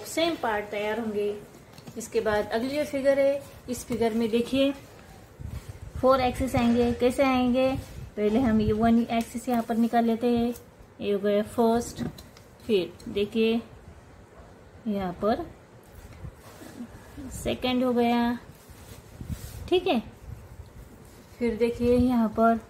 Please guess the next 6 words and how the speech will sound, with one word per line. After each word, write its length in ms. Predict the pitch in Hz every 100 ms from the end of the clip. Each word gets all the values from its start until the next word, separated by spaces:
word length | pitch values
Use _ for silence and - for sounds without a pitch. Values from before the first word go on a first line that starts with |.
| - - - - - - - - - - - - - - - - - - - - - - - - - - - - - - - - - - - - - - - - - - - -
ये 320 | 220 208 269 330 - - - - - - - - - - - -
थ्री 160 | - 277
नंबर 500 | 269 254 247 247 254 - - - - -
और 320 | 202 180 147 - - - - - - - - - - - - -
हो 400 | - - 220 170
गया 360 | 170 180 254